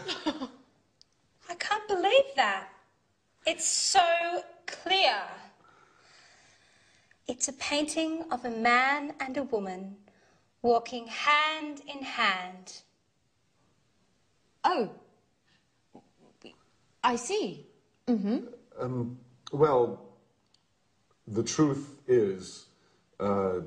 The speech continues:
Speaker 3: it's a bit difficult to see. I mean, at first glance,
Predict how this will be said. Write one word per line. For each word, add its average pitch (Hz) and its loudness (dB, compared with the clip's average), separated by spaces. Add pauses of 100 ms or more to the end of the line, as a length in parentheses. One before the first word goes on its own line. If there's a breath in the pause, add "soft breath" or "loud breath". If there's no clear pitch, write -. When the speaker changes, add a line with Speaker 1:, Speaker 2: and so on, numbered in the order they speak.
(680 soft breath)
Speaker 3:
it's 170 2
a 208 4
bit 156 -8
difficult 147 0
to 131 -4
see. 226 -2
I 127 0
mean, 160 -2 (1300 loud breath)
at 170 2
first - 2
glance, 117 -2